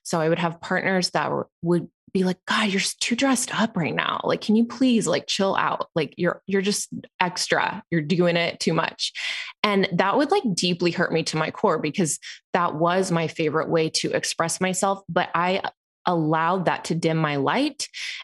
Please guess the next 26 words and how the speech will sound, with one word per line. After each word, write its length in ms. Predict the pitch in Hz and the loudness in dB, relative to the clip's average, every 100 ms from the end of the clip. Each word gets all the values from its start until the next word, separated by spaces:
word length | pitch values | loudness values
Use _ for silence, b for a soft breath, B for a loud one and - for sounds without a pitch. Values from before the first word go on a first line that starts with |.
| - | -2
And 180 | 160 165 | 0 2
so 140 | 170 | 2
then 320 | 151 170 170 - | 2 2 2 0
I 120 | 156 | 0
would 200 | 151 - | 0 -2
stop 320 | - 156 - | -2 -4 -2
dressing 400 | 135 139 156 156 | -4 -4 -4 0
up. 260 | 254 269 262 | 2 2 0
I 120 | 156 | 0
would 160 | 156 151 | 0 -2
stop 280 | - - | -2 -4
putting 360 | - 170 165 160 | -2 -2 0 0
so 200 | - 160 | -2 -2
much 280 | 151 143 - | -2 -2 -4
care 240 | - 208 | 0 0
into 260 | - 208 208 | 0 0 0
my 80 | 190 | -2
appearance. 400 | 190 208 202 196 | -2 -2 0 0
I 60 | 147 | 0
would 140 | 151 | 0
try 240 | - 160 | -2 -2
and 220 | 156 151 - | 0 0 0
dress 280 | 151 165 - | -2 -2 -2
the 100 | 160 | 0
way 240 | 156 151 | 0 0
that 200 | 156 160 | -2 -4